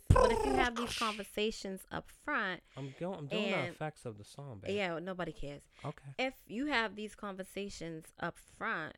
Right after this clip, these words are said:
Speaker 1: then there c-, there is no bomb dropping on, being dropped on you. There's no, there's no sudden explosions. There's not, right? Like,
Speaker 2: But I
Speaker 1: 'cause
Speaker 2: think when we're hearing that early, we're just like, "Yo, it's gonna be fun trying to make," you know what I'm saying? But, like, you don't necessarily really
Speaker 1: No.
Speaker 2: want to get
Speaker 1: No.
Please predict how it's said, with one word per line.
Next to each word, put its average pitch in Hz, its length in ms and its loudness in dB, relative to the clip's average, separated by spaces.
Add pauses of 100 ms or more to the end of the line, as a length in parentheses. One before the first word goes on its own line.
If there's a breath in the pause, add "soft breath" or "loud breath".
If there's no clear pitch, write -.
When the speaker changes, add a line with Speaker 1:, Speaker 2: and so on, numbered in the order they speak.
(120)
Speaker 1:
then 175 320 0
there 185 200 0
c-, - 140 -8
there 196 180 -2
is 262 140 -2
no 226 140 -4
bomb 147 460 -6 (320)
dropping 151 380 -2
on, 123 180 -4
being 151 220 -6
dropped 143 320 -6
on 120 240 -10
you. 73 220 -10
There's 185 200 -2
no, 208 280 -4
there's 180 180 -4
no 202 80 -4
sudden 202 380 -2
explosions. 185 760 -6
There's 160 160 -4
not, 190 280 -4 (240)
right? 170 340 -4
Like, 175 140 0
Speaker 2:
But 123 60 4
I 131 40 6
Speaker 1:
'cause 180 80 -4
Speaker 2:
think 185 160 2
when 147 140 0
we're 127 120 2
hearing 117 280 0
that 98 180 2
early, 104 380 2
we're 95 160 0
just - 180 -12
like, 87 240 -4
"Yo, 90 200 0
it's 90 100 -6
gonna 90 180 -4
be 87 100 -6
fun 90 300 -2
trying 87 280 -2
to 87 40 -6
make," 98 240 -2 (180)
you 92 120 -4
know 92 80 0
what - 60 0
I'm 98 40 -6
saying? 104 520 -2
But, 87 120 0
like, 90 260 -2
you 101 60 -2
don't 101 180 0
necessarily 92 480 -2
really 92 360 -4
Speaker 1:
No. 262 320 2
Speaker 2:
want 104 400 0
to 80 100 -6
get 76 260 -6
Speaker 1:
No. 175 680 -2